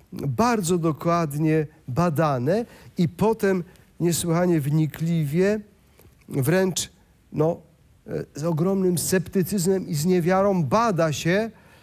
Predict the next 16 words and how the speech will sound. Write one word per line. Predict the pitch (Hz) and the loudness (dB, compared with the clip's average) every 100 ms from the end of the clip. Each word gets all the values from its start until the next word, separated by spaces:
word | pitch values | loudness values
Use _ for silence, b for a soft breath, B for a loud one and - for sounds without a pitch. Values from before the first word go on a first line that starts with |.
| B | B
fakt | - - 262 196 - 160 | -4 0 0 -2 -6 -4
wyzdrowienia, | 127 156 135 139 147 123 135 117 107 110 127 220 269 - b b b b | -2 0 0 0 0 2 0 0 0 0 2 0 -2 -10 b b b b
które | 185 180 | 0 2
nastąpiło | 185 180 202 165 214 214 | 2 2 0 0 2 4
nagle | 208 165 120 117 180 277 269 _ _ b b b b | 4 0 -2 -2 -2 -4 -12 _ _ b b b b
i | 151 | -8
które | - 220 208 196 | -2 2 2 2
ma | 190 175 | 2 0
charakter | 190 196 160 185 180 | 0 0 -2 0 2
nieodwracalny. | 208 220 180 196 185 - 147 113 120 165 | 2 2 0 -2 0 -2 0 0 -2 -2
Będziemy | 190 180 214 220 | 0 0 2 2
jeszcze | 202 202 156 B B | 0 -2 -4 B B
chyba | 190 180 | -2 0
do | 160 | 0
tego | 202 196 | 0 0
wracali, | 165 151 147 247 156 117 175 | 2 0 0 0 2 2 0